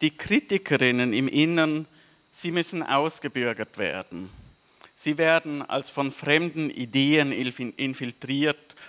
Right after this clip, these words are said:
oder gar finanziert gesehen, als amerikanisiert, verjudet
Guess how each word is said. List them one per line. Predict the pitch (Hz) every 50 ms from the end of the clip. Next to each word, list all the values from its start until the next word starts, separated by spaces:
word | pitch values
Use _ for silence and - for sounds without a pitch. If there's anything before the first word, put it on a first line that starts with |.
| - -
oder | 127 127 127
gar | - 131 127 123 120
finanziert | - - 165 175 180 170 156 147 - - 131 135 135 123 -
gesehen, | - 120 110 - 113 113 110 113 113 113 113 113 - _ - - - - - - _ - _ _ -
als | - - 104 - - -
amerikanisiert, | 117 127 143 143 131 127 - - 127 120 120 120 113 104 110 113 113 113 113 107 - -
verjudet | - - 113 113 120 135 139 143 135 113 123 123 113 - _ - - - -